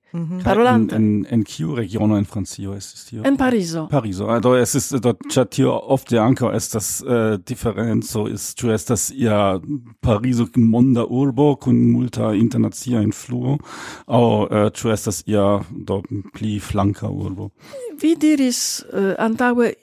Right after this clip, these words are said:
Speaker 3: eh, ion, kion mi trovas tute, eh, interese. E, ĉa-, ĉar vi diris, ke vi studis en diversaj landoj, kaj vi fine, eh, sentas vin hejme en, en tiuj landoj, ĉu ne?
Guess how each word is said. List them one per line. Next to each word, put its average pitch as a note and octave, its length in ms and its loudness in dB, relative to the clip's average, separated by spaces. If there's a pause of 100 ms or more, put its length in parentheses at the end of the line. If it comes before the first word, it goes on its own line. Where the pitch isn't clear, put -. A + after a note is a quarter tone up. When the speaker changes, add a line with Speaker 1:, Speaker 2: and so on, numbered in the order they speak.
Speaker 3:
eh, F#3+ 360 0
ion, A3+ 340 2
kion G#3 320 -2
mi G#3+ 240 0 (320)
trovas G3+ 400 0
tute, F#3+ 440 0 (500)
eh, F3+ 340 2
interese. G3+ 840 0 (960)
E, B3 180 0
ĉa-, G3+ 540 0
ĉar A3 380 2 (360)
vi A3 160 2
diris, A#3+ 340 2
ke A3 160 2
vi A#3 200 0 (160)
studis G#3 840 -2
en G3 220 0
diversaj G3+ 560 0
landoj, G3 480 2
kaj F#3 260 -2
vi G#3 260 -2 (440)
fine, G#3 460 2 (160)
eh, F3 520 -2 (640)
sentas F#3+ 600 0
vin G3+ 240 2
hejme F#3+ 460 2
en, F3+ 300 -2
en F3+ 260 -4
tiuj F3+ 340 2
landoj, F3+ 380 0
ĉu F3 180 -8
ne? G#3+ 200 0